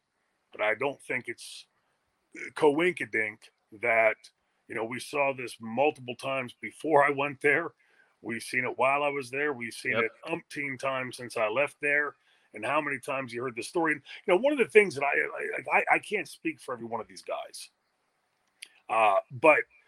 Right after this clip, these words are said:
Speaker 1: one of the things that I think is a real shit reply to, like, uh, uh,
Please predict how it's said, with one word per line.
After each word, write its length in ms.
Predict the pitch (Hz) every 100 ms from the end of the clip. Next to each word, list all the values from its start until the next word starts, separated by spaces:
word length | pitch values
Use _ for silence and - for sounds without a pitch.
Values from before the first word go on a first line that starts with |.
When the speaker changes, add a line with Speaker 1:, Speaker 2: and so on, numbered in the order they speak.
| _ _ _ -
Speaker 1:
one 320 | 139 131 208 262
of 80 |
the 80 | 233
things 420 | 147 185 175 160
that 80 | 127
I 160 | 139 131
think 320 | - 143 123
is 140 | 120
a 100 | 113
real 680 | 113 120 196 208 185 156 135 - - _ _ _ _ _ _ _ _
shit 320 | - - 196 170 _ _ -
reply 600 | 147 139 - 160 151 135
to, 80 | -
like, 160 | 127 110 _
uh, 80 | 135 127
uh, 120 | 143